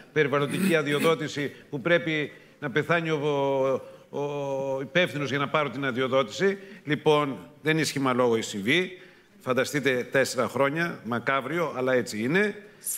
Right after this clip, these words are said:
Δεν γίνεται να προχωρήσει η χώρα. Δε-, δεύτερον, πιστεύω ότι πρέπει να αλλάξει αυτή η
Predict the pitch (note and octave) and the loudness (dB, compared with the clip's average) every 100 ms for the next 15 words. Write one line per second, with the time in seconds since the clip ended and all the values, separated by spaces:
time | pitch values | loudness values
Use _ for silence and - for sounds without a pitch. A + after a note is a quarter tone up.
0 | - - - F3 D3 C3 A#2 A#2 G#2+ G#2 | -10 -18 -2 0 0 0 0 -2 -4 -4
1 | - G#2+ A2 G2 - F#2 F#2+ E2+ - - | -4 -2 -2 -4 -8 -10 -10 -12 -16 -20
2 | _ _ _ _ _ _ _ _ F3+ G3 | _ _ _ _ _ _ _ _ 0 0
3 | - - - F3 G3+ - - - - - | 0 -10 -8 0 2 0 -6 -18 -20 -20
4 | - _ _ _ _ _ A#2+ G3 G3 G3+ | -20 _ _ _ _ _ 0 2 4 2
5 | G3 E3+ E3+ E3+ E3+ D#3 D#3+ - F#3+ G3 | 0 0 0 0 0 0 -2 0 0 2
6 | G3 F3+ E3 D#3 - - - - - - | 0 2 2 0 -4 -16 -20 -20 -20 -20
7 | - _ _ - C3+ C#3+ F3+ G3 - F#3 | -20 _ _ -4 0 2 2 0 -4 -4
8 | F#3+ F#3 - C3 B2+ - G3 G3 - - | -4 -4 -8 -6 -4 -2 0 0 -4 -6
9 | D#3 D#3 A#2 | -4 -2 -6